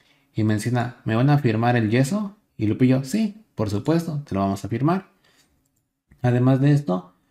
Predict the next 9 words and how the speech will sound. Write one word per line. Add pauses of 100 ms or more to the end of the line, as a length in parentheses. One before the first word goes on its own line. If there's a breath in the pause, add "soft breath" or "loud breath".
(160)
lo
que
es,
Ariana
menciona
que
se
siente
embarazada